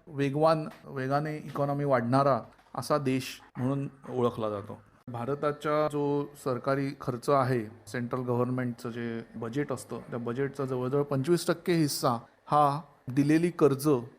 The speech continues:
घेतलेली कर्ज परतफेड करणं किंवा त्यावरचं व्याज भरणं ह्याच्यासाठी खर्च केला जातो. ह्याच्या तुलनेमध्ये जपानच्या सरकारी खर्चाच्या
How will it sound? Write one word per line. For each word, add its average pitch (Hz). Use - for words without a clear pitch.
घेतलेली 156
कर्ज 143
परतफेड 165
करणं 156
किंवा 165
त्यावरचं 147
व्याज 147
भरणं 135
ह्याच्यासाठी 156
खर्च 131
केला 117
जातो. 107
ह्याच्या 127
तुलनेमध्ये 160
जपानच्या 156
सरकारी 165
खर्चाच्या 165